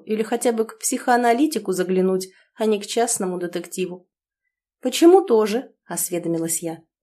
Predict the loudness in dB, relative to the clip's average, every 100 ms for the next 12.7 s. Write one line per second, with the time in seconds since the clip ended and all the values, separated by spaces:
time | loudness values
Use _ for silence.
0 | _ _ _ -2 0 2 0 2 2 2
1 | 2 4 6 4 4 2 2 0 0 0
2 | 0 2 2 0 -4 -12 _ -2 0 2
3 | 2 2 0 0 4 6 6 4 6 4
4 | 4 2 0 -4 _ _ _ _ _ -8
5 | -2 4 4 4 -2 -2 -4 -2 2 4
6 | 2 0 -4 -2 -2 0 0 0 -2 -2
7 | -4 -2 -2 -2 -10 -12 _ _ _ -4
8 | -2 4 4 4 0 0 -2 0 0 0
9 | -4 -4 -6 -6 0 0 0 0 0 0
10 | 0 2 4 4 2 0 0 2 2 0
11 | 2 2 2 -2 -2 -4 -4 -4 -2 -2
12 | 0 0 0 -2 -4 -4 -10